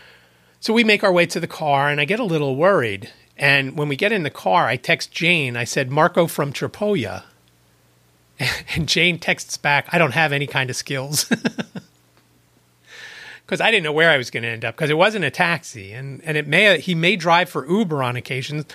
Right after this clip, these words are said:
but why wouldn't he wait at the airport to pick up these fares? I paid more than I would have with an Uber, but probably less than I would have with a cab.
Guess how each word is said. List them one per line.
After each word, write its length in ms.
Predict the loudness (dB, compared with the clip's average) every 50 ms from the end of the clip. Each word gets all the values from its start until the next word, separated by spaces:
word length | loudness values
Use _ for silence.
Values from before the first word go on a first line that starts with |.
| -18 -18 -16 -8 -2
but 200 | -2 -2 0 0
why 260 | 0 0 2 2 2
wouldn't 360 | 2 4 2 2 2 0 -2
he 140 | -2 -6 -6
wait 380 | -6 -4 0 2 4 4 2
at 100 | 2 -2
the 160 | -4 -4 -2 -2
airport 560 | -2 -2 -4 -6 -10 -8 -8 -8 -8 -8 -10
to 220 | -12 -10 -10 -12 _ -8
pick 160 | -8 -4 -2
up 160 | -2 -4 -4
these 240 | -6 -8 -6 -4 -6
fares? 720 | -4 -4 -6 -6 -6 -6 -8 -10 -12 -16 -16 -16 -18 -18 _ _ _ _ _ _ _ _ -20 -20 -20 -20 -10 -4
I 80 | -2 0
paid 220 | 2 4 2 4
more 220 | 4 4 4 4 4
than 140 | 4 2 2
I 80 | 2
would 160 | 4 4 4
have 140 | 4 4 2
with 180 | 0 -2 -2 -2
an 80 | -4
Uber, 240 | -4 -4 -2 -2 -4
but 240 | -2 -2 -4 -4 -4
probably 520 | -10 -4 0 2 2 2 2 0 0 -2
less 680 | -2 -2 0 2 2 2 2 0 -2 -6 -6 -6 -8 -12 _ _ _ _ _ _ _ -4
than 120 | 0 0
I 60 | 2
would 160 | 4 4 2
have 100 | 2 2
with 160 | 0 -2 -4 -4
a 80 | -6
cab. 500 | -4 -2 0 2 2 2 0 -2 -6 -10